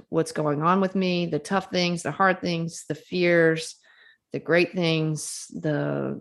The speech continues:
you know, the joyous things. I share it all. And so being in this small hometown of mine again,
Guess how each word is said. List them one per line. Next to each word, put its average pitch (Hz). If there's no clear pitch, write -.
you 170
know, 139
the -
joyous 185
things. 156
I 165
share 156
it 147
all. 113
And 156
so 160
being 185
in 165
this 165
small 165
hometown 170
of 165
mine 151
again, 151